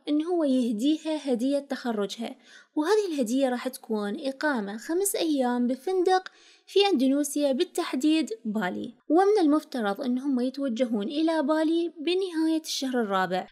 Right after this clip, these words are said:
بالبداية حجزوا بفندق معين، توجهوا إلى هذا الفندق وباتوا تقريبا لليلة أو لليلتين، لكن لسبب مجهول غيروا الفندق وتوجهوا إلى فندق ثاني.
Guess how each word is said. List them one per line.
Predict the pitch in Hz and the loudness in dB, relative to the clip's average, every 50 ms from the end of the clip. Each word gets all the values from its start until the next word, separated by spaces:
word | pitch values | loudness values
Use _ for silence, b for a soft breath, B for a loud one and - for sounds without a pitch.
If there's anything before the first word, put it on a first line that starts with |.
| _ - | _ 0
بالبداية | 285 285 262 311 247 359 403 466 453 427 415 370 | 0 2 2 2 2 2 2 4 4 4 2 2
حجزوا | - - 330 262 269 285 330 330 | 0 0 0 0 2 2 2 2
بفندق | 269 277 277 285 277 269 262 269 277 247 | 0 -2 -2 0 0 2 2 2 2 0
معين، | 220 208 - 202 190 185 185 185 185 190 190 247 - 240 | 0 0 0 -4 -4 -4 -6 -6 -6 -8 -10 -12 -12 -4
توجهوا | - 233 220 208 220 233 240 233 202 202 | 0 2 2 2 0 -2 -2 -2 -2 -2
إلى | 196 190 | -2 -2
هذا | 196 208 254 254 294 | -2 -2 0 0 0
الفندق | 285 285 - 302 294 277 262 285 285 285 277 | 0 -2 -2 -2 0 0 2 0 0 0 0
وباتوا | 269 254 240 226 311 349 381 370 - 339 | 0 0 2 2 0 0 0 -2 -4 -4
تقريبا | 320 - 277 285 269 277 285 262 277 | -4 -4 -6 -4 -4 -4 -2 -2 -2
لليلة | 262 240 226 226 254 294 311 277 294 | 0 0 0 2 2 0 0 0 -2
أو | 269 - - 320 339 | -4 -4 -2 -2 0
لليلتين، | 330 320 269 269 254 240 233 226 - 220 196 185 185 190 202 b b b b b b b b b b _ - | 2 2 2 2 0 0 -2 -2 -4 -4 -4 -4 -6 -8 -12 b b b b b b b b b b _ 0
لكن | 302 359 453 453 415 - - 240 190 185 180 202 - _ _ _ - | 0 2 2 0 -2 -2 -4 -4 -4 -4 -6 -10 -12 _ _ _ -6
لسبب | 214 208 - - 226 233 277 285 277 | -6 -6 -4 0 4 4 4 4 4
مجهول | 311 339 330 - 311 285 269 262 262 262 254 254 b b b b b b b - | 4 2 0 0 0 0 4 6 6 6 6 4 b b b b b b b -6
غيروا | 254 220 226 294 339 359 392 403 403 403 381 370 | -4 0 2 2 4 4 4 2 2 2 2 0
الفندق | 339 - - 262 254 254 269 269 262 - | 0 0 0 2 2 2 2 0 -2 -4
وتوجهوا | 262 294 339 - - - 330 330 - - - 311 311 330 330 320 - - | -4 -4 -4 -4 -6 -6 -6 -6 -4 -6 -8 -6 -6 -6 -6 -6 -6 -4
إلى | 285 285 285 294 294 285 285 | -4 -2 0 0 -2 -2 -2
فندق | 277 262 247 233 247 - - | 0 0 2 2 0 -4 -6
ثاني. | - - 214 180 180 180 175 180 202 | -8 -6 -6 -4 -4 -4 -6 -8 -6